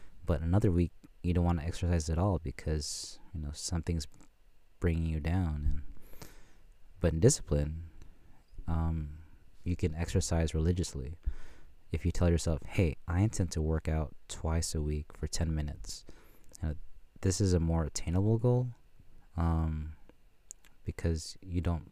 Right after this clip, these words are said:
place any hard self-imposed expectation of exercising on a specific day of the week.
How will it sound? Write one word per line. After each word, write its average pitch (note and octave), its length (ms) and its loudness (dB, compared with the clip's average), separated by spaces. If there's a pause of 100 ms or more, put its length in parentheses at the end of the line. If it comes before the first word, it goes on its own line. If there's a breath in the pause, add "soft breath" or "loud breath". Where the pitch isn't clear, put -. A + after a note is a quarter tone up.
(100)
place E2 400 0
any D#2 300 -2 (1000 soft breath)
hard E2 360 2
self-imposed E2 920 0
expectation F2 840 0
of D2 140 -2
exercising F2 760 0
on D#2+ 200 0
a - 20 -2
specific - 800 0
day G2+ 200 4
of G2+ 80 4
the G#2 80 4
week. G#2 380 0